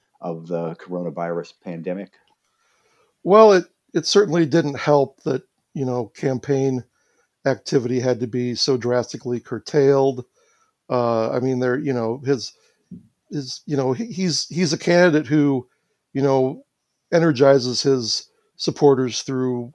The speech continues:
Speaker 2: rallies and gatherings and, you know, concerts and has performers come. And I mean, that's sort of his,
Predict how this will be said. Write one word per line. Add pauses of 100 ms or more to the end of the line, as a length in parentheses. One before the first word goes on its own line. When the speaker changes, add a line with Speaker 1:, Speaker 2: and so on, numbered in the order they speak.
(100)
Speaker 2:
rallies
and
gatherings
and, (400)
you
know,
concerts
and (440)
has (300)
performers
come.
And
I
mean,
that's
sort
of
his,